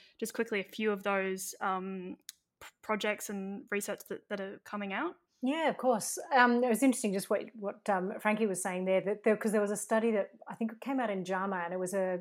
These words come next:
Speaker 2: big study from New York. It was one of the f-, sort of first, um, study looking at bigger numbers of patients in the I C U. And it was weird, though, because they initially, the paper said, "We're, you know, looking at five hundred and seventy patients," I think it was, but then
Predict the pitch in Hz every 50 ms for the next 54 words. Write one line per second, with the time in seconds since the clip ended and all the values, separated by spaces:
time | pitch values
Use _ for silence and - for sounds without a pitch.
0 | 208 - - 226 220 - - 226 196 190 185 - 196 180 180 180 185 190 196 190
1 | 185 - - - 220 226 220 214 208 202 180 180 - - - - _ _ - -
2 | - 196 190 - - - 240 226 220 220 220 - - - - _ _ - - -
3 | - _ _ _ _ - 190 175 170 170 170 170 170 175 170 170 170 170 170 180
4 | 208 - - - - 226 208 202 208 202 202 214 202 180 160 - 233 - 254 233
5 | 220 220 220 226 220 - 240 - 233 220 220 220 - 269 240 226 233 220 202 202
6 | 202 202 190 - - 196 190 185 190 190 214 240 285 302 - - - - - -
7 | - _ _ 233 226 226 254 262 - 226 214 220 254 277 294 262 247 226 208 208
8 | 208 - - 214 208 185 - - - - 226 196 208 208 208 202 208 208 214 -
9 | - 220 233 254 247 - 254 226 208 208 185 - 190 185 - - 208 185 185 185
10 | - 196 175 185 185 180 - - 226 185 175 175 175 175 185 180 196 185 - -
11 | 185 165 175 175 170 160 - 180 165 - - 165 160 170 170 - - 175 175 -
12 | - 214 - 202 190 - 175 175 - 190 - - 196 - _ 190 - 196 190 180
13 | 180 180